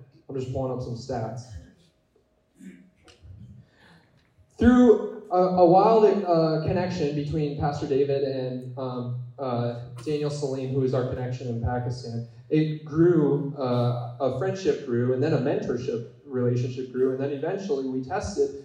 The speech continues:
with some finances. We started by sowing five hundred dollars into him and his ministry, and what he was gonna do was raise a little, um, small, uh, uh,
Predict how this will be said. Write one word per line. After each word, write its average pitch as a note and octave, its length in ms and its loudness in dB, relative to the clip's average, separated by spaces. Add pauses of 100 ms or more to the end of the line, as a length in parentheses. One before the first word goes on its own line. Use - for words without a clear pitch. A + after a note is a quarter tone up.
(140)
with C3+ 460 0
some C#3+ 240 -8
finances. - 800 -8 (680)
We D3+ 120 2
started - 760 0
by C#3 160 2
sowing D#3 380 0
five D#3 200 2
hundred D#3 220 2
dollars C3+ 420 4
into B2 540 -2 (180)
him G3 600 0
and D3 120 0
his C#3 200 0
ministry, B2+ 600 2
and B2 80 -2
what D3 180 0
he C#3+ 40 0
was B2+ 140 2
gonna B2 180 0
do B2 220 -2
was - 340 -4 (120)
raise C3 340 4
a D3+ 60 2
little, A#2+ 600 2 (800)
um, A#2 600 2 (380)
small, C3+ 1080 2
uh, C3 760 2 (220)
uh, B2+ 520 -2